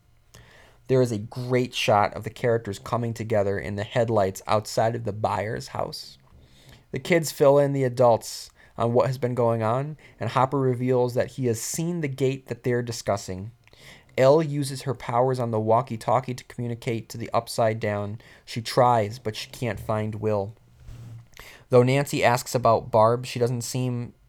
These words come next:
<laughs> very hard to try very hard to find her.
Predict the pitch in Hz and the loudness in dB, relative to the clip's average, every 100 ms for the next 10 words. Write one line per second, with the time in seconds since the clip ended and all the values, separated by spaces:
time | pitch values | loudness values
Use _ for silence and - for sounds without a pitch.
0 | _ _ - 247 180 135 135 131 120 117 | _ _ -6 -6 -4 2 4 4 4 4
1 | 113 117 117 - 117 113 107 107 107 110 | 4 0 -4 2 2 2 0 0 -2 -6
2 | - 104 104 113 110 | -8 -6 -6 -8 -10